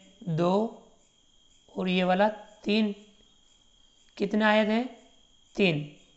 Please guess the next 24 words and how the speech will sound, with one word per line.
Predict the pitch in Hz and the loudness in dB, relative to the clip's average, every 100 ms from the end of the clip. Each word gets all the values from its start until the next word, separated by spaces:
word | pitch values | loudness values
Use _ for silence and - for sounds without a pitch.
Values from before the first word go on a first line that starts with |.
| _ | _
तो | - | -8
हम | 190 | -4
ये | 185 | -2
लिखेंगे | 185 196 196 220 247 - _ _ _ _ _ _ _ _ - | -2 0 0 -2 -6 -18 _ _ _ _ _ _ _ _ -6
तीन। | 214 220 220 - - _ _ _ - _ - | -2 0 -2 -6 -20 _ _ _ -20 _ -6
अब | 196 | 4
अगला | 196 202 208 | 4 6 4
है | 220 240 - - _ _ _ _ - | 2 -4 -12 -20 _ _ _ _ -12
वृत्त, | 180 180 220 226 - - | -2 4 4 2 -16 -4
यानी | 196 190 202 | 0 2 0
ऐसे | 196 220 254 294 - _ _ - | -2 -2 -4 -6 -20 _ _ -10
गोले | 185 190 208 | -2 2 2
गिनने | 202 202 214 | 2 2 0
हैं। | 214 220 - _ _ _ | -2 -6 -18 _ _ _
गिनते | 320 185 180 214 | -6 -4 0 -2
हैं, | 208 | -4
एक, | - 190 202 220 - - - | -2 0 2 0 -8 -20 -8
दो, | 180 190 220 214 - - | -2 0 -2 -4 -18 -6
तीन, | 190 202 214 - - | -2 -2 -2 -8 -4
चार, | 202 190 208 - - - - _ _ - | 2 4 4 0 -16 -20 -20 _ _ -2
पाँच, | 180 190 214 - - | 0 2 -2 -6 -14
छः, | - 196 214 220 - - _ _ - | 0 4 4 0 -16 -20 _ _ -20
सात, | - - 196 196 214 - - - - | -18 0 6 6 4 -2 -20 -18 -2
आठ, | 190 220 - | 2 2 0